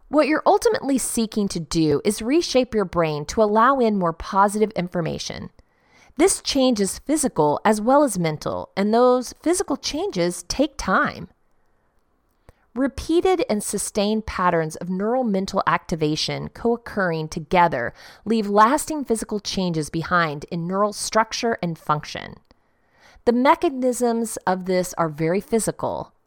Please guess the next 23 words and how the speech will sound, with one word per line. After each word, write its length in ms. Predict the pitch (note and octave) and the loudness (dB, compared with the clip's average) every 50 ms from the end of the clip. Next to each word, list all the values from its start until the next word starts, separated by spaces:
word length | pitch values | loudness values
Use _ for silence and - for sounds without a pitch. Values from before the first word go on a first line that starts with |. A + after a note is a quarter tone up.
| _ - | _ -6
and 200 | D#3 E3 F3+ A3 | -4 0 2 4
they, 320 | C#4+ D#4 C4 G3+ F3+ F3 | 6 6 6 6 4 2
to 140 | - - E3 | 0 -4 -8
summarize 520 | - - - G#3 G3+ F#3+ F3+ F3 E3+ E3 | -4 0 0 2 4 4 4 4 2 0
a 40 | E3 | -2
handful, 720 | D3 - - G3+ G3+ G3 F#3+ - - D#3+ D#3 D3+ D3+ E3 - _ - - - _ _ - | -8 -6 -4 -4 -4 -4 -4 -2 -2 -2 0 0 -2 -4 -8 _ -20 -20 -20 _ _ -2
include 540 | - A#3+ B3 A#3+ - - A#3+ A#3 A3 G3 | -2 -2 -2 -2 -4 -4 -2 -2 -2 -2
new 220 | G3+ G#3 A#3 C4+ D#4 | 0 0 0 0 -2
connections 760 | - - D4 C#4+ B3 G#3 F#3+ - - - F#3+ F3 E3 - - | -4 -4 -4 -2 0 0 -2 -2 -4 -6 -6 -6 -6 -8 -12
forming 460 | - - F#3+ F3+ F3 F3 F#3 F#3 F3 | -10 -4 -2 0 0 0 -2 -4 -6
between 420 | E3+ E3 - - E3 D#3 D3+ D3 | -6 -8 -8 -8 -8 -6 -6 -6
neurons. 720 | C#3 C#3+ C#3 B2 C#2+ B1+ B1+ - - - - - - - - _ _ _ _ _ _ _ _ _ _ _ _ _ _ _ _ _ _ _ - | -6 -6 -4 -4 -4 -6 -6 -8 -10 -14 -16 -16 -16 -16 -20 _ _ _ _ _ _ _ _ _ _ _ _ _ _ _ _ _ _ _ 2
The 100 | - A#3 | 2 4
negativity 840 | B3 B3 A#3+ B3+ C4 C#4+ C#4+ E4+ E4 E4 - D4 C4 C4+ B3+ G#3+ - | 4 6 6 6 6 6 4 4 0 0 -2 -2 -2 -2 -2 -2 2
bias 420 | - F3 E3+ F3+ F3+ F3+ F3 - - | 4 6 6 8 6 4 2 -2 -8
is 160 | E3 D3+ - - | -10 -10 -10 -12
powerful, 960 | - - - - - - D#3+ D#3 D3 C#3+ C3+ - - - - - - - - - - | -14 -14 -12 -6 0 2 4 4 4 4 0 -2 -6 -8 -6 -6 -8 -10 -10 -6 -2
and 180 | F3+ F#3+ G3+ | 0 0 0
fighting 500 | F#3+ - - - A3+ A#3 D4 D#4+ D#4 D4+ | -2 -4 2 4 6 6 6 4 4 2
it 140 | D4 C#4 - | 0 -2 -2
will 140 | - F#3+ F#3 | -2 -6 -6
take 280 | - - G3 F3+ - - | -4 -2 -4 -4 -4 -4
time. 460 | - - D3 - - - - D3 | -4 -4 -4 -4 -4 -8 -12 -16